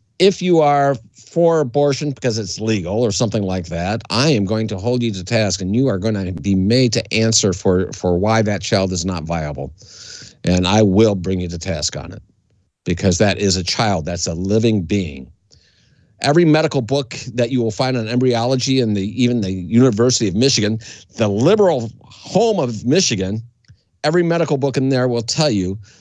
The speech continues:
that, that from the very separation of the first cell,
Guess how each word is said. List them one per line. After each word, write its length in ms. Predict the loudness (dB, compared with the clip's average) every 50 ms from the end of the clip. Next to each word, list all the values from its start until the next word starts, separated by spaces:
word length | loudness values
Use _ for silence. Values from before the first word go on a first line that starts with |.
| _ -4
that, 280 | -2 -2 -2 -2 -4
that 260 | -4 -4 -4 -6 -6 -4
from 200 | -4 -2 -2 -2
the 180 | -2 -4 -6 -10 -16 -20 _ _ _ -4
very 300 | 0 2 4 4 2 2
separation 760 | 0 0 0 0 0 0 2 2 4 2 2 0 0 -2 -2 -2
of 120 | -2 -4
the 80 | -4 -6
first 440 | -2 0 2 2 2 2 0 0
cell, 380 | 2 2 2 2 0 -2 -4 -6